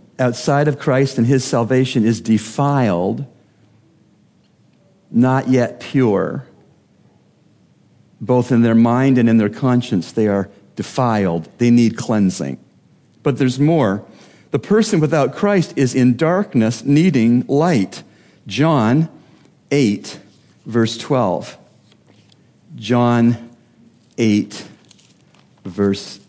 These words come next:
twelve. John eight, verse twelve, Jesus teaches, and again,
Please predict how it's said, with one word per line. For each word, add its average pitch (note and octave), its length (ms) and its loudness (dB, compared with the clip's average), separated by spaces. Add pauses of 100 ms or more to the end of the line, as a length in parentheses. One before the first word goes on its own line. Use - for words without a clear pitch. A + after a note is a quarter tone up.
twelve. - 600 -8 (3500)
John A#2+ 300 0
eight, A2+ 100 2
verse G#2+ 320 -2
twelve, D#3 560 -2
Jesus B2+ 580 0
teaches, D#3+ 640 -2 (500)
and B2 120 2
again, D3 800 2